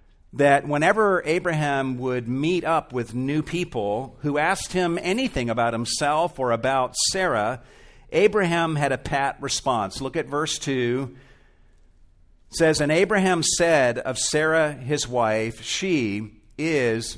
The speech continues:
my sister.'" Abraham is, again, practicing the same deception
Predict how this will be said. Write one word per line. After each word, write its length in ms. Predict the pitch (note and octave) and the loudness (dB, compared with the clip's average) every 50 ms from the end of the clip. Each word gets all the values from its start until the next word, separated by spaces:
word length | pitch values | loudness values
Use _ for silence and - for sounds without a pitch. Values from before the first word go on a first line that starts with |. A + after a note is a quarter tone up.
| - - | -14 -10
my 480 | - A2+ B2 B2 A#2+ A2+ A#2 A#2 A#2+ B2 | -6 -2 0 2 2 2 2 0 0 -2
sister.'" 640 | A#2 - - - A3 - - - E3 A#2 F2 D#2+ - - - - - - - - - - - - - - - - - - - _ - _ - - - - - _ _ - - - _ _ _ _ _ - - - | -4 -4 -4 -4 -4 -4 -4 -2 -2 -2 -4 -4 -8 -16 -20 -20 -20 -20 -20 -20 -20 -20 -20 -20 -20 -20 -20 -20 -20 -20 -20 _ -20 _ -20 -20 -20 -20 -20 _ _ -20 -20 -20 _ _ _ _ _ -20 -8 0
Abraham 580 | C3+ C#3+ D3+ D3+ D#3+ C#3+ D#3 D3+ C#3 C#3 C#3 C#3+ | 2 2 4 4 2 2 2 2 2 0 0 -2
is, 380 | C3+ C#3+ C3+ C3 C3 B2+ B2 A#2+ - - - - - - | 0 2 2 2 2 2 0 0 -2 -4 -4 -6 -8 -8
again, 400 | C3 C3 A#2 D#3 E3+ E3 C#3+ B2+ | -8 -4 -2 0 0 0 0 -2
practicing 760 | - - D#3 D3+ D#3+ - - D3 - - D3+ C3 B2 A2+ A2+ | -2 0 0 2 2 0 -2 -6 -6 -4 -4 -4 -4 -4 -4
the 60 | A#2 | -4
same 360 | A2 - - D#3 C#3+ D3 C3+ A2+ | -6 -6 -6 -4 -4 -4 -4 -4
deception 720 | A#2+ A2+ - E3 D#3+ D#3 - - - A#2+ A2 G#2 G2 | -4 -4 -2 -2 -2 -2 -4 -6 -6 -6 -6 -6 -8